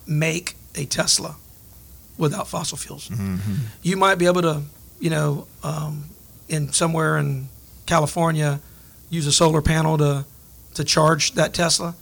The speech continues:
Speaker 1: But most places in the United States, when you charge that Tesla, it's being charged by coal,
Speaker 2: Mm-hmm.
Speaker 1: it's being charged by, uh, natural gas. And, uh, and again, if there's no drilling, this is what the people don't understand, that I'm,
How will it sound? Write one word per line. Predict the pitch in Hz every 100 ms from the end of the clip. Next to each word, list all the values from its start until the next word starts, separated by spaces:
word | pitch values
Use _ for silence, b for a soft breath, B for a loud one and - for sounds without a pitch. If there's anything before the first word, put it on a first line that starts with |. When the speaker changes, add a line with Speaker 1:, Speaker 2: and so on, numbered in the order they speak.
| B B B B
Speaker 1:
But | 151 147 -
most | 160 190 -
places | 180 - 170
in | 165
the | 165
United | 165 170
States, | - 175 175 -
when | 151
you | 151 151
charge | - 170 160
that | 175 151
Tesla, | 180 170 190
it's | 156
being | 185 180
charged | 147 175 -
by | 180 147
coal, | - 180 175
Speaker 2:
Mm-hmm. | 107 104 107 107 B
Speaker 1:
it's | - -
being | 165
charged | 143 175 165 143 160
by, | 160 156 147
uh, | - 156 143 139
natural | 156 160 151
gas. | 151 165 165 165 - - B B B B B
And, | - 147 147
uh, | 151
and | 175 170
again, | 156 226 156
if | - 151
there's | - 226 214
no | 226 240
drilling, | 147 139 175 165 151 147
this | - -
is |
what | 208 175
the | - 151 - -
people | - - 170
don't | 170 170
understand, | 160 156 - 185 156
that |
I'm, | 175